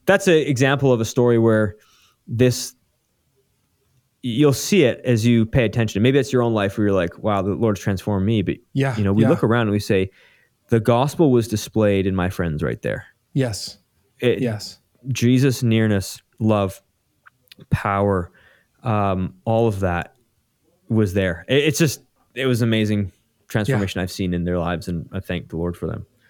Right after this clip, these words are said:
Speaker 2: Yeah, that's
Speaker 1: I,
Speaker 2: awesome,
Speaker 1: yeah.
Speaker 2: Daniel. That's so good.
Speaker 1: Yeah, but it's,
Speaker 2: And
Speaker 1: it's cool as we go through life, we see some of that. Um, man, we're, we're running out of time here. We gotta keep moving
Speaker 2: Let's
Speaker 1: through
Speaker 2: go.
Speaker 1: <laughs> some of these
Speaker 2: Let's
Speaker 1: questions.
Speaker 2: Well,
Speaker 1: The,
Speaker 2: I, I was
Speaker 1: uh,
Speaker 2: thinking maybe,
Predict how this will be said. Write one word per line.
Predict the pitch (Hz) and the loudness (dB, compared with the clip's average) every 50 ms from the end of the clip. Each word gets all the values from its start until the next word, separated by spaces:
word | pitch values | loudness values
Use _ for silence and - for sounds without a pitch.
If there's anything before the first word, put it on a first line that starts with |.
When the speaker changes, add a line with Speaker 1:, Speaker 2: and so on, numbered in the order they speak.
| _ _ - | _ _ -8
Speaker 2:
Yeah, | 135 117 113 107 104 - _ - | -6 -6 -6 -6 -8 -12 _ -8
that's | - 90 87 - | -6 -6 -4 -6
Speaker 1:
I, | 117 | -6
Speaker 2:
awesome, | 110 104 107 113 | -6 -6 -4 -4
Speaker 1:
yeah. | - 113 | -4 -4
Speaker 2:
Daniel. | 113 110 110 113 110 104 - _ _ _ _ - | -4 -4 -6 -6 -8 -10 -12 _ _ _ _ -12
That's | 117 104 - | -12 -10 -8
so | 127 120 | -6 -6
good. | 117 117 110 113 | -4 -4 -2 0
Speaker 1:
Yeah, | 175 202 135 107 95 - - - | 0 0 0 -2 -6 -10 -4 0
but | 214 202 | 2 2
it's, | 185 - - | 2 0 0
Speaker 2:
And | 185 185 | -2 -4
Speaker 1:
it's | 170 - | -4 -2
cool | - - 190 175 170 156 | -2 0 2 2 4 2
as | 139 - 135 | 0 -2 -4
we | 131 131 123 | -4 -2 -2
go | 123 120 | -2 -2
through | 127 123 | -2 -2
life, | 117 110 110 - | -2 -2 -2 -4
we | 120 | -10
see | - - 123 117 | -8 -6 -6 -6
some | 113 - 107 | -4 -6 -6
of | 98 98 | -6 -6
that. | 98 95 - - - - - - - - _ _ - 131 | -6 -8 -10 -14 -20 -20 -20 -20 -20 -20 _ _ -6 -4
Um, | 120 113 110 104 101 101 95 - - _ _ _ _ _ _ _ _ _ _ _ _ _ _ _ _ _ _ 147 | -2 -2 -2 -2 -4 -4 -6 -8 -14 _ _ _ _ _ _ _ _ _ _ _ _ _ _ _ _ _ _ 0
man, | 196 220 202 170 139 123 | 2 2 2 2 2 2
we're, | 170 196 226 202 | 2 2 2 4
we're | 131 190 214 | 2 2 4
running | 208 202 185 175 | 4 4 4 4
out | 160 151 | 2 2
of | 135 | 2
time | - 160 165 185 196 170 | 2 2 2 2 2 2
here. | 143 131 | 2 2
We | 131 143 | 4 4
gotta | 160 147 135 | 2 2 0
keep | 117 - 147 135 123 - - - - - - - - _ _ _ | -2 0 -2 -2 -2 -4 -8 -10 -10 -12 -14 -20 -20 _ _ _
moving | 139 139 143 135 123 175 | 0 0 2 2 2 2
Speaker 2:
Let's | 131 143 220 226 233 185 165 | 2 4 4 4 4 2 2
Speaker 1:
through | - - | 0 -2
Speaker 2:
go. | - - 196 190 | -2 -4 -8 -8
Speaker 1:
<laughs> | - | -2
some | - 240 208 | 0 0 2
of | 202 | 4
these | 196 202 | 4 4
Speaker 2:
Let's | 180 180 196 | 4 4 2
Speaker 1:
questions. | 208 220 214 208 156 151 - - _ - - - - - - 139 - | 2 2 0 -2 -2 -2 -4 -8 _ -20 -20 -20 -18 -10 -8 -2 0
Speaker 2:
Well, | 214 226 233 | 2 4 4
Speaker 1:
The, | 185 190 | 4 6
Speaker 2:
I, | 190 190 | 6 6
I | 190 185 180 | 6 6 6
was | 170 165 | 6 4
Speaker 1:
uh, | 160 143 | 4 2
Speaker 2:
thinking | - 214 180 - - - _ | 0 -2 -4 -6 -10 -12 _
maybe, | - 170 175 214 226 214 185 | 0 0 0 2 2 0 -2